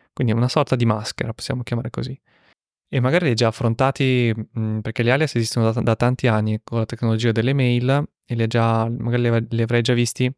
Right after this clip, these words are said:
anche su servizi classici come iCloud, Google, appunto Gmail, perché si possono creare anche lì gli alias con il segno più. Li puoi anche creare al volo, per esempio.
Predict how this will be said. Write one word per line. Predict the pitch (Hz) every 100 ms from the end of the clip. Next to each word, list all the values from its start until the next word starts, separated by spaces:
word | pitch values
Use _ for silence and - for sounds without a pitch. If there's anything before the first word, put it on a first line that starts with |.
| _ - _ _ _ _ _ -
anche | 113 -
su | - 113 113
servizi | 113 113 -
classici | - 110 117 117 -
come | 110 107
iCloud, | 107 110 113 113 113 113 110 110 113
Google, | 110 113 113 113 110
appunto | 107 120 107 107
Gmail, | 107 113 117 117 120 - _ _ _ -
perché | 117
si | 113
possono | - 120 117
creare | 113 131 110
anche | 113 113
lì | 127 113
gli | 143
alias | 113 117 120 -
con | - 120 117 117
il | 135
segno | - 120 117 117
più. | - 113 104 _ _ _ _ _ _ _ - _ _ _ _
Li | -
puoi | 107 107
anche | 117
creare | - 110 110
al | 104
volo, | 107 107 104
per | 107
esempio. | 101 107 104 113 -